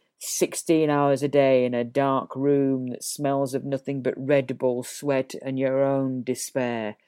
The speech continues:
playing fifa or Call of Duty or Counter-Strike or League of Legends, because then you're hardcore, and that's what really matters.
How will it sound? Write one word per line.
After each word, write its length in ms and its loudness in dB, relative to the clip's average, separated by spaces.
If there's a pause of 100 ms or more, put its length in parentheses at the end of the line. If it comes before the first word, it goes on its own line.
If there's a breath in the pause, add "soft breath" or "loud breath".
(300 soft breath)
playing 340 0
fifa 760 -2
or 180 2
Call 400 4
of 160 -2
Duty 720 -2 (340 soft breath)
or 300 6
Counter-Strike 1120 0
or 160 4
League 340 2
of 140 -4
Legends, 720 -2 (400 soft breath)
because 520 -2
then 460 2 (320)
you're 380 -2 (180)
hardcore, 1040 0 (340 soft breath)
and 380 -6
that's 420 -2
what 240 -2
really 460 -2
matters. 560 -8